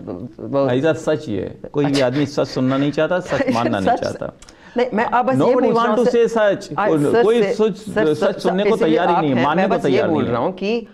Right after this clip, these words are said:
Speaker 1: on the, on the issue of, of, of rape,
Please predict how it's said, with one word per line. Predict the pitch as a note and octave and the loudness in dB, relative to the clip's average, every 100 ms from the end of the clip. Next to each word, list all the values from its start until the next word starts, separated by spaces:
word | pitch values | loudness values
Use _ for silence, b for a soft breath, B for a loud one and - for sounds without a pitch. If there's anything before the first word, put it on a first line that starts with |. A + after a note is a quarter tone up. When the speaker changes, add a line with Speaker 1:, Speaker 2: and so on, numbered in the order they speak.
| B B - | B B -4
Speaker 1:
on | D3 G#3+ | -2 0
the, | A#3 G3 G3+ C#3+ - C3+ | -2 -2 -4 -6 -10 -6
on | D3+ F#3 | -2 -2
the | G3 - C#3+ | -2 -4 -10
issue | - F#3 F#3+ B2 | -6 -4 -2 -2
of, | C#3+ D#3+ - _ _ G2+ - - - _ C3+ | -4 -4 -14 _ _ -16 -16 -20 -20 _ -8
of, | C#3 - D3 | -8 -8 -10
of | - - C3+ | -10 -18 -10
rape, | C3 D#3 C3+ - - | -4 -2 -2 -6 -16